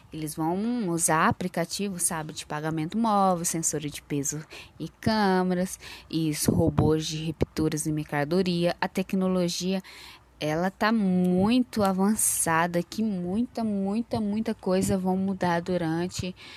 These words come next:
é, esse ano. É, existe também um aplicativo, é, creio que o nome dele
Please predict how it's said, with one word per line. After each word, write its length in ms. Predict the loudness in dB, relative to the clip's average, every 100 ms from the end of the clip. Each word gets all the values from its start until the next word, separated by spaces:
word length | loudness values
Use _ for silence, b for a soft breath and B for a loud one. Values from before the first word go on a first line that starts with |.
| B -12 -6
é, 420 | -4 -2 0 0
esse 300 | -2 -6 -4
ano. 400 | -4 -2 -4 -6 -10 B B B B B -20 -20 -20 -20 -20 -8
É, 540 | -6 -4 -2 -2 -4 -10 -2
existe 540 | 0 0 2 0 0
também 460 | -2 -2 0 0 0
um 80 | -2
aplicativo, 1040 | -4 -6 -6 -6 -6 -8 -10 -8 -10 -10 -12 -14 B B B B -20 -16 -10
é, 280 | -6 -6 -8 -8
creio 240 | -4 -4
que 140 | -6
o 40 | -8
nome 280 | -6 -6 -6
dele 500 | -4 -4 -2 -6